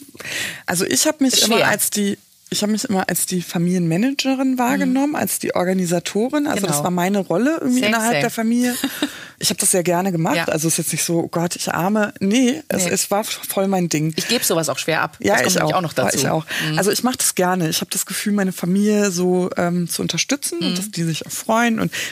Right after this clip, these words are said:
Speaker 1: wirklich, ich hab von der Kinderzahnpasta, die ich noch besorgen muss, über den, die Gummistiefel, die eine Größe größer gekauft werden müssen,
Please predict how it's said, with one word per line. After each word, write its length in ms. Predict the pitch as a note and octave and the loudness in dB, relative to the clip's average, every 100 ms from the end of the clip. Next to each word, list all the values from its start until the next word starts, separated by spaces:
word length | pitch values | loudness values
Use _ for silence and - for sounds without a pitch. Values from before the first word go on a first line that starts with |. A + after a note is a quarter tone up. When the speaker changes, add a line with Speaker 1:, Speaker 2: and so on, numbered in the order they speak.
| - | -2
Speaker 1:
wirklich, 340 | F4 F4+ G#3 | 0 2 0
ich 140 | - - | 0 -2
hab 100 | - | 0
von 140 | F#3+ | 0
der 80 | F#3 | 0
Kinderzahnpasta, 880 | - C4 C#4 C4+ B3+ A3+ A3+ - G#3+ | 2 2 2 2 0 0 -2 0 0
die 80 | G3+ | 0
ich 140 | G3+ | -2
noch 100 | G3+ | -2
besorgen 460 | - F3 F#3 F#3+ F#3+ | -2 2 2 4 2
muss, 200 | F#3 F3+ | 0 0
über 260 | - E3 D#3 | 0 0 2
den, 360 | D#3 D3+ D#3 - | 2 2 0 -2
die 180 | D#3+ | -2
Gummistiefel, 640 | E3+ A3+ C4 - A3+ - G#3+ | 0 2 2 2 0 0 0
die 120 | G3+ | 2
eine 200 | F#3+ F#3 | 2 0
Größe 360 | - F#3+ - F3+ | 0 0 0 0
größer 320 | F#3 F#3 F3 | 0 2 0
gekauft 420 | F3+ F3+ F3+ - | 0 -2 -4 -2
werden 240 | F3 F3 | 0 2
müssen, 260 | E3+ E3+ | 0 0